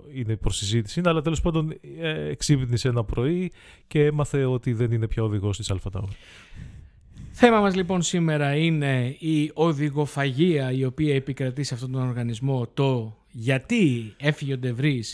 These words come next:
Speaker 2: και ήρθε ο Ρικάρντο και πού αλλού μπορεί να πάει ο Ρικάρντο και τι θα κάνει ο Πέρες και τι γίνεται με τον Lawson και τι έπαθε ο Κβιάτ και τι έπαθε ο Γκασλί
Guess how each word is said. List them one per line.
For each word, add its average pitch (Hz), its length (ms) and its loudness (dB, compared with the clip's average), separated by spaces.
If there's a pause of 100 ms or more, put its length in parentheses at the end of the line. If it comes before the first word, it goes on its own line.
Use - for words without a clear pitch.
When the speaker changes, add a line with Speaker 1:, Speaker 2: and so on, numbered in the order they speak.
Speaker 2:
και 120 120 -6
ήρθε 123 240 -4
ο 123 40 -4
Ρικάρντο 123 580 -2
και 135 160 -6
πού 247 160 0
αλλού 226 140 2
μπορεί 165 180 2
να 139 100 0
πάει 131 180 -4
ο - 20 -4
Ρικάρντο 120 520 -4
και 151 160 -6
τι - 80 -12
θα 170 60 -6
κάνει 156 220 -4
ο 131 80 -2
Πέρες 127 420 -2
και - 80 -12
τι 165 80 -4
γίνεται 180 220 0
με 156 80 -2
τον 139 220 -2
Lawson 131 380 -2
και 156 80 -8
τι 196 180 0
έπαθε 180 300 -4
ο 131 60 -6
Κβιάτ 156 320 -2
και 135 100 -12
τι 185 120 0
έπαθε 202 240 -2
ο 147 40 -12
Γκασλί 165 360 -4